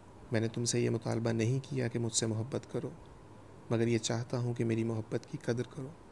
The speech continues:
مجھے احساس مت دلاؤ کہ میں نے تم سے محبت کر کے کوئی غلطی کی۔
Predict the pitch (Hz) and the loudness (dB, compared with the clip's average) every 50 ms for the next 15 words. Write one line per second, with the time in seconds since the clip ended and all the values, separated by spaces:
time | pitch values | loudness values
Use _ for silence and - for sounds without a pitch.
0 | - - - - - - - - - - - - - - - - 117 107 113 113 | -18 -20 -20 -18 -20 -20 -18 -18 -18 -18 -18 -18 -18 -18 -2 0 2 4 4 4
1 | 113 113 113 - - 120 117 117 117 - 120 113 120 135 - 117 117 117 117 120 | 4 6 6 4 4 4 4 2 2 2 2 0 2 2 2 4 4 4 4 2
2 | 117 - 127 120 120 120 131 143 156 151 165 - - 127 120 - - 139 123 120 | 0 0 -2 0 0 0 -2 -2 -4 -6 -6 -4 -2 2 2 4 4 2 0 0
3 | 120 131 143 131 113 - - 135 - - - 131 127 123 120 - 123 120 131 - | -2 0 0 -2 -2 0 0 -2 -2 0 -4 -2 -2 -2 0 2 0 0 0 -2
4 | - 123 - - - | -6 -8 -8 -8 -10